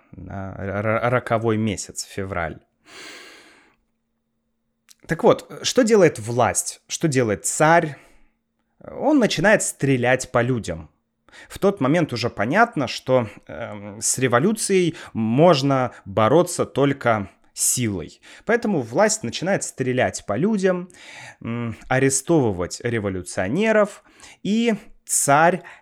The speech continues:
издаёт указ о роспуске Государственной Думы. Я напомню, Государственная Дума появилась после Первой революции, как такой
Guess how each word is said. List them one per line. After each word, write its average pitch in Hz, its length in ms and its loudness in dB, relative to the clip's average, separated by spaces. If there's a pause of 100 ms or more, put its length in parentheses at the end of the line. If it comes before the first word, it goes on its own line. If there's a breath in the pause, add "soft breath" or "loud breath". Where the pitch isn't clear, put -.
издаёт 131 640 0
указ 127 920 0
о 151 340 2
роспуске 135 920 -2
Государственной 107 1160 -4
Думы. 98 580 -6 (760 loud breath)
Я 107 160 -2
напомню, 101 460 -4
Государственная 104 640 -2
Дума 170 380 0
появилась 120 580 -2
после 139 560 0
Первой 110 720 -2
революции, 165 1040 -2 (480 loud breath)
как 110 200 -4
такой 107 380 -4